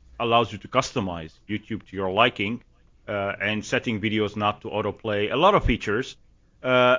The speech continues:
you c-, uh, you can disable it temporarily because sometimes it breaks, uh, the ability to make super chats, uh, for some reason. But, uh, it's very useful, and I use it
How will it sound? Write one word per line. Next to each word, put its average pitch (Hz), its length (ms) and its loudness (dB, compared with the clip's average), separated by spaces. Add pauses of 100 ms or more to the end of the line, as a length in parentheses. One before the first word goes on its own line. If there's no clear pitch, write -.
(120)
you 139 200 0
c-, - 80 -12
uh, 131 240 0
you 131 180 -2
can 139 140 2
disable 135 420 4
it 127 160 -2
temporarily 123 640 4
because 110 360 -4
sometimes 113 580 -2
it 101 200 -10
breaks, 113 500 -2 (120)
uh, 95 920 -8
the 113 120 -6
ability 113 540 -4
to 104 180 -6
make 104 280 -4
super 131 300 0
chats, - 500 0 (680)
uh, 110 560 0
for 110 80 -8
some 101 220 -4
reason. 123 420 -4 (560)
But, 110 480 2 (480)
uh, 98 880 -4
it's 131 180 0
very 143 240 4
useful, 139 520 0 (100)
and 123 160 0
I 120 80 4
use 117 340 0
it - 160 -4